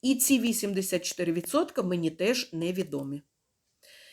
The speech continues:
Я не знайду не відсоток від числа, не відсоток це число, оце.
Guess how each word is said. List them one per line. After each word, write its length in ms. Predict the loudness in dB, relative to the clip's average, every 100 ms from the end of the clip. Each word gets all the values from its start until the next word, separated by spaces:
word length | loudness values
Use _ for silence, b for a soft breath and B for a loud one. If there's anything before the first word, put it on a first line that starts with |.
| B
Я 340 | -6 2 4 4
не 340 | 6 6 6
знайду 640 | 4 2 2 2 0 0
не 340 | 2 6 8 8
відсоток 840 | 4 -2 -4 0 2 2 -2 -8
від 240 | -6 -8 -8
числа, 640 | -10 -8 -6 0 2 2 b b
не 200 | 0 2
відсоток 640 | 2 0 -2 0 0 -2 -8
це 360 | -4 2 2 0 -18 -20 _ _ -8
число, 440 | -6 -4 -4 -6 -12 -14
оце. 300 | -10 -10